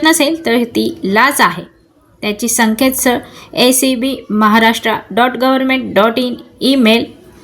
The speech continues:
एसपीएसीबीनाशिक ॲट द रेट महापोलीस डॉट गव्हर्नमेंट डॉट इन, टोल फ्री क्रमांक एक शून्य सहा चार, दूरध्वनी शून्य दोन पाच तीन दोन पाच सात पाच सहा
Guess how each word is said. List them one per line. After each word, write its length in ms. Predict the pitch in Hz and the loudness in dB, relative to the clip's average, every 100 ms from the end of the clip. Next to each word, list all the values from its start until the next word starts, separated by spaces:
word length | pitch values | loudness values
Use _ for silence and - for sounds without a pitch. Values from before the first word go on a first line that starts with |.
| - - - - - | -20 -20 -20 -10 -2
एसपीएसीबीनाशिक 2250 | 247 254 - 269 294 - - - - - - 226 269 233 262 - 196 196 214 233 254 254 - | 0 0 -4 -6 -6 -10 -20 -20 -20 -6 0 2 2 -2 -2 -4 -2 2 4 4 0 -8 -4
ॲट 160 | 196 208 | -2 0
द 80 | 220 | 0
रेट 240 | 226 226 - | 0 -2 -4
महापोलीस 760 | 202 190 226 247 240 254 262 - - | -4 0 2 2 0 0 -2 -6 -8
डॉट 260 | 196 247 254 - 196 | -2 0 -2 -8 -2
गव्हर्नमेंट 520 | 220 220 220 226 202 180 | 0 2 0 -4 -4 0
डॉट 200 | 220 220 | 0 2
इन, 200 | 240 - - 202 | 0 -2 -4 0
टोल 180 | 196 | 0
फ्री 180 | 208 214 | 2 0
क्रमांक 500 | 208 208 208 208 208 220 - - | 0 -2 0 0 0 -2 -2 -4
एक 180 | 233 269 | -2 0
शून्य 420 | - 220 202 196 | 0 0 0 -2
सहा 340 | 226 233 214 196 | 0 0 2 0
चार, 240 | 160 180 - - - - | -2 -6 -8 -18 -14 -2
दूरध्वनी 640 | 202 285 277 269 269 320 - | 2 2 4 2 2 -2 -6
शून्य 460 | - 254 247 254 247 | -4 -2 2 2 2
दोन 260 | 226 226 | 0 -2
पाच 420 | - 202 202 - | -2 0 0 -2
तीन 160 | 202 277 - - - - | -4 -6 -8 -20 -14 -4
दोन 260 | 196 269 311 | 0 2 2
पाच 320 | - 269 262 | 4 2 2
सात 160 | 220 - - - | -4 -4 -6 -2
पाच 240 | 247 - | -2 0
सहा 260 | 233 214 | -2 -2